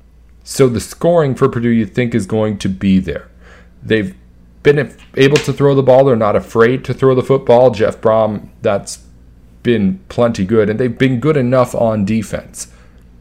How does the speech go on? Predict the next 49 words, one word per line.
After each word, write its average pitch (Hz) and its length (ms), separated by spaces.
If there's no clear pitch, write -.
As 117 140
far 135 240
as 117 120
team 139 340
ranks 127 300
across 120 320
the 120 40
country 117 360
go 117 180
in 104 80
most 110 380
categories 110 560
in 101 80
between, 107 260
like, 95 200
thirty 110 300
and 98 160
fifty. 117 380
So 117 240
not 110 320
great, 117 340
not 113 240
bad, 190 340
middle 123 300
of 131 60
the 123 60
pack, 98 300
but - 180
good 135 140
enough 135 340
to 120 100
win 113 320
games 98 400
if 120 280
your 110 180
offense 110 540
is 82 440
good 151 200
enough. - 380
The 120 80
question 120 400
is, 101 200
is 98 180
Aidan 98 240
O'Connell 90 460
going 87 260
to 87 80
be 85 240
that 80 500